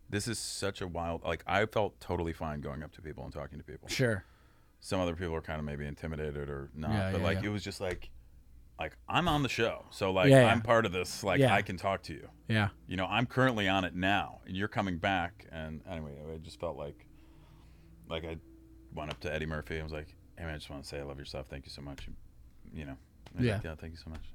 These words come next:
Speaker 1: Yeah, it was, like, quick and, like,
Speaker 2: Yeah,
Speaker 1: whatever.
Speaker 2: whatever.
Speaker 1: But with Martin Short, it was before the show.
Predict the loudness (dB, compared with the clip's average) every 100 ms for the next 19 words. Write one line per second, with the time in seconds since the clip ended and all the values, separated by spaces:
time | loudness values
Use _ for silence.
0 | -10 -8 -8 -10 -8 -8 -6 -8 -10 -12
1 | -12 2 8 10 10 6 4 2 2 2
2 | 0 0 2 2 2 -4 -6 -4 0 2
3 | 2 -2 -14 -20 -20 -20 -20 -20 -20 -10
4 | -4 -2 -2 -4 2 2 2 2 2 0